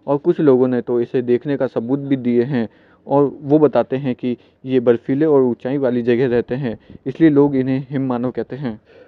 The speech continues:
पूरी दुनिया में इन्हें अलग-अलग नामों से पुकारा जाता है। तिब्बत और नेपाल में इन्हें यति का नाम दिया जाता है, तो ऑस्ट्रेलिया में योवी के नाम से जाना जाता है। भारत में इसे यति कहते हैं।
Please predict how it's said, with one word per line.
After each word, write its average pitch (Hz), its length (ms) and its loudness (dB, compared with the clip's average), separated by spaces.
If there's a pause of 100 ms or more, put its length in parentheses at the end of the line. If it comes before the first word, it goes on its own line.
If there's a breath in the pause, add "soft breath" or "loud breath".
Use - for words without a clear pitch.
(140)
पूरी 170 220 4
दुनिया 151 320 4
में 147 200 0
इन्हें 131 200 -2
अलग-अलग 139 500 2
नामों 120 240 -2
से 120 120 -10
पुकारा 113 300 -6
जाता 113 280 -4
है। 120 180 -4 (460 soft breath)
तिब्बत 139 340 2
और 151 100 2
नेपाल 131 320 -2
में 131 180 -2
इन्हें 117 280 -2
यति 117 280 0
का 135 120 -2
नाम 117 220 -2
दिया 113 140 2
जाता 110 240 -2
है, 120 160 -2 (340 soft breath)
तो 135 120 4
ऑस्ट्रेलिया 139 460 4
में 143 240 0 (260 loud breath)
योवी 127 340 6
के 147 100 2
नाम 127 180 0
से 123 120 -6
जाना 117 200 0
जाता 110 240 -2
है। 117 200 -4 (380 soft breath)
भारत 135 300 0
में 147 100 0
इसे 131 220 -2
यति 120 260 2
कहते 127 260 0
हैं। 139 180 -8